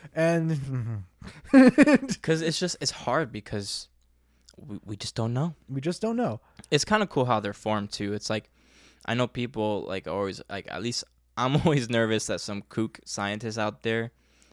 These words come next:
Speaker 2: is gonna compress something so much that it turns into one.
Speaker 1: Well, that was the fear of the Hadron Collider thing,
Speaker 2: Yeah.
Speaker 1: of, like, you're gonna accidentally <laughs> create a black
Speaker 2: A black
Speaker 1: hole.
Speaker 2: hole. 'Cause it's really just compression, right?
Speaker 1: Yeah.
Speaker 2: To, like, the utmost degree.
Speaker 1: Well, yeah,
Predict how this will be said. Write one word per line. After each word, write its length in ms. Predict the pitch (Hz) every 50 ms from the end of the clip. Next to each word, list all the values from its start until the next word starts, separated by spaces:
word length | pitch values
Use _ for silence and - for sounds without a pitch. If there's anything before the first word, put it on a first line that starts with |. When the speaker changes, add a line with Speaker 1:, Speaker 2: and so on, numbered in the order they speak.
| _
Speaker 2:
is 120 | - 104 107
gonna 180 | - 110 104 -
compress 480 | - - 104 101 - - 208 104 -
something 340 | - - 104 - - 107 104
so 260 | - - - 101 95
much 360 | 98 95 87 90 92 90 - -
that 120 | 95 90
it 80 | 87 -
turns 300 | - 104 98 92 82 -
into 260 | 71 - - - 107
one. 220 | 113 110 120 120 120
Speaker 1:
Well, 140 | 175 175
that 120 | 180 196 233
was 120 | 254 214 -
the 80 | 165
fear 300 | - - - 180 170 156
of 80 | 143 117
the 280 | 127 120 117 117 113
Hadron 440 | 110 113 131 170 175 135 123 107 107
Collider 540 | - - 104 92 80 87 85 82 78 82 - - _ _ _ _ _
thing, 80 | - 104
Speaker 2:
Yeah. 420 | 113 117 117 117 113 104 104 98
Speaker 1:
of, 160 | 123 127 120 117
like, 140 | 117 113 113
you're 200 | 120 135 135 120
gonna 180 | 127 127 123 117
accidentally 640 | 120 120 120 - - - 127 120 131 120 120 120 117
<laughs> 120 | - -
create 200 | - 214 180 180 - -
a 60 | -
black 220 | - - - -
Speaker 2:
A 40 | -
black 220 | 104 101 104 101 -
Speaker 1:
hole. 280 | 165 113 101 101 85 98
Speaker 2:
hole. 60 | 117 -
'Cause 140 | - 147 151
it's 80 | 160
really 180 | 170 190 185 160
just 140 | 131 127 -
compression, 460 | - 107 104 - 123 123 - - 64 62
right? 220 | 76 82 82 - _ _
Speaker 1:
Yeah. 280 | - 123 113 104 90 87 104
Speaker 2:
To, 120 | - - 107
like, 140 | 98 98
the 100 | - -
utmost 500 | - 82 - - 85 87 82 104 - - - _ _
degree. 340 | - 98 - 76 76 90 113 -
Speaker 1:
Well, 140 | - 202 226
yeah, 140 | 214 156